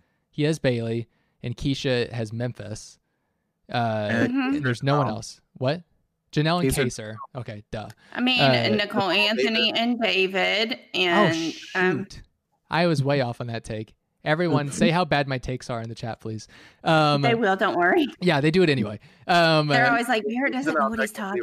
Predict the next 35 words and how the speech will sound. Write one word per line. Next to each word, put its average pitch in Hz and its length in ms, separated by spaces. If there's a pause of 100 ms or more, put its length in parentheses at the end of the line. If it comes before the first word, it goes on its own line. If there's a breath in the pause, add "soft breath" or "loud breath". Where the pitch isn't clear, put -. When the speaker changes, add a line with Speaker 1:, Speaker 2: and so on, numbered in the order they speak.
Speaker 3:
talking 214 100
Speaker 2:
right? - 300
Speaker 3:
about." 196 600
Speaker 2:
No. 311 340
Speaker 1:
<laughs> 277 100
He's 151 80
like, 135 120
"Why 135 160
do 156 60
you 330 40
Speaker 3:
There's 370 120
Speaker 1:
let - 80
this 381 100
Speaker 3:
several. 392 180
Speaker 1:
guy 262 60
Speaker 3:
I - 20
mean, 302 220
Speaker 1:
host?" 247 100
Speaker 3:
technically, 277 460
yeah, 247 200
Ann 220 260
and 277 120
Janelle 277 380
have - 160
played 175 260
together. 175 400
Kaser 208 480
and 185 100
Janelle 175 380
have 190 220
played 165 240
together. 170 480 (560 soft breath)
Um, 180 480 (420)
there's 233 380 (160)
several. - 600